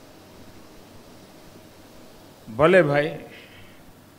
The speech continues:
તું ખુશ રહેજે." શબ્દો આ હતા, "ભાઈ, તું ખુશ રહેજે."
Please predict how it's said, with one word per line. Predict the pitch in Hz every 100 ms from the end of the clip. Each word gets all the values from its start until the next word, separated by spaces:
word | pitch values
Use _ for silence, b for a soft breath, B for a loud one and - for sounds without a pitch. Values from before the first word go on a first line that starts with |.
| - - - - - - - - - - -
તું | 170 175 175
ખુશ | 165 147 139
રહેજે." | 120 101 95 107 87 - - - - - - - - - - - - - - - - - -
શબ્દો | 139 139 151
આ | 131 120
હતા, | 117 131
"ભાઈ, | 113 107 139 175 - - - - - - - - -
તું | 160 160 160
ખુશ | 147 151
રહેજે." | 139 117 101 110 95